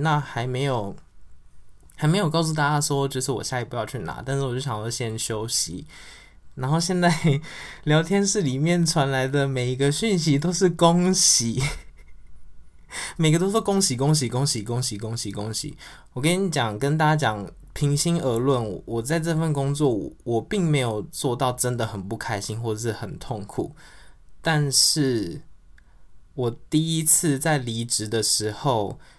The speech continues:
我跟同事或者是跟，呃，一些别的部门的同才讲，我第一，这一份工作是我人生第一次离职，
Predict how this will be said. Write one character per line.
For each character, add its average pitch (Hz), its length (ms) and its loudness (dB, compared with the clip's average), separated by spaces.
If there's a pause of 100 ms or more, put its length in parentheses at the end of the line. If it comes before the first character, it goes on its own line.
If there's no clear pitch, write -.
(320)
我 123 160 -4
跟 151 180 2
同 127 300 0
事 147 240 4
或 143 160 4
者 117 100 2
是 135 200 2
跟， 131 640 -4
呃， 107 360 -4
一 123 120 -6
些 131 260 0
别 117 160 -2
的 110 80 -2
部 143 160 0
门 107 300 -4
的 101 400 -2
同 110 280 -4
才 101 300 -2
讲， 95 480 -4
我 120 160 -4
第 156 320 -2
一， 160 160 -8
这 180 200 2
一 185 40 2
份 180 180 0
工 160 160 2
作 160 160 4
是 156 120 0
我 120 200 2
人 110 280 -2
生 151 360 4
第 143 240 2
一 147 60 4
次 147 260 2
离 110 360 -4
职， 101 480 -4